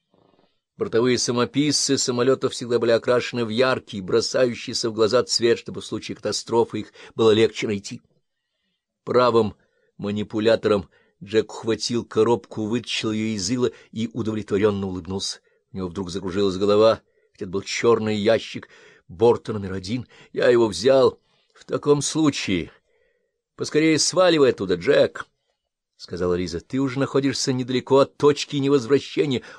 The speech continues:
Уровень двуокиси углерода повышается». «Понял тебя, мамочка», — откликнулся Джек и бросил взгляд на приборы. Для того, чтобы подняться на поверхность, кислорода было еще достаточно.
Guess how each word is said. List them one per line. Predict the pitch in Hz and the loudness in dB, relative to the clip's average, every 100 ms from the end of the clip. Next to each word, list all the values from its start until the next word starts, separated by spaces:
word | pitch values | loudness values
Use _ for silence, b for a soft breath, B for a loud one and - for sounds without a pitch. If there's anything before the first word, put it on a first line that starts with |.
| - | 0
Уровень | 139 147 143 131 | 4 6 4 2
двуокиси | 110 135 147 - - 147 | 0 4 4 2 -2 0
углерода | 135 127 127 139 131 | 2 4 4 4 2
повышается». | 127 110 151 165 135 - - _ _ _ _ | -2 -4 0 2 0 -4 -14 _ _ _ _
«Понял | - 147 104 92 | -6 -2 -2 -4
тебя, | 104 95 98 | -4 0 0
мамочка», — | 104 98 92 - 107 - _ _ _ _ _ - | 2 0 -2 -2 -2 -2 _ _ _ _ _ -10
откликнулся | 98 98 - 104 - 98 92 104 | -8 -8 -6 -6 -4 -6 -4 -4
Джек | 90 87 85 - | -2 0 -2 -2
и | 101 | -10
бросил | 87 104 - 107 | -4 -4 -4 -8
взгляд | 85 85 98 98 | -10 -4 -4 -4
на | 98 | -10
приборы. | 101 87 90 92 _ _ _ _ _ _ _ _ _ _ _ _ _ _ _ _ _ _ _ _ _ _ _ - | -10 -6 -8 -8 _ _ _ _ _ _ _ _ _ _ _ _ _ _ _ _ _ _ _ _ _ _ _ -20
Для | - | -6
того, | 98 | -6
чтобы | - 92 | -6 -2
подняться | 110 101 127 123 - | -2 0 -2 -2 -2
на | 120 117 | -2 2
поверхность, | 117 120 123 - 123 - - - | 2 4 2 0 -4 -4 -8 -8
кислорода | 127 120 117 107 | -4 0 2 0
было | 110 | -2
еще | 113 - 113 | -4 -4 -6
достаточно. | 101 - 101 - | -2 -2 -2 -4